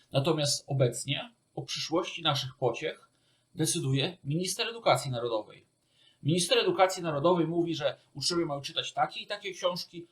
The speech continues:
mają mieć takie i takie przedmioty, mają robić to i to. Czyli wysoki urzędnik z Warszawy mówi nam, jak mamy żyć. My się do takiego rozwiązania już przyzwyczailiśmy, ale przez setki lat edukacja tak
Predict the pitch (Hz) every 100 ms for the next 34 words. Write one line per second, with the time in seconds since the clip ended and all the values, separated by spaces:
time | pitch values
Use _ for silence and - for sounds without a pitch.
0 | _ 135 127 117 - 175 180 208 202 196
1 | 185 185 165 180 165 170 143 - 131 139
2 | 135 120 - - 208 208 175 165 - -
3 | - _ 170 160 143 - _ 127 165 -
4 | - - _ 147 135 165 196 156 151 -
5 | 120 - - - - 135 175 208 208 233
6 | - _ - 127 135 143 202 220 127 -
7 | - _ _ _ _ _ _ _ _ 131
8 | 185 226 233 226 196 190 190 185 147 156
9 | 143 165 165 156 - - 139 151 - -
10 | 156 156 160 131 110 - - 147 - _
11 | _ _ _ _ 127 165 - - - -
12 | 135 - 139 135 - - 139 135 127 117
13 | 160 - 123 123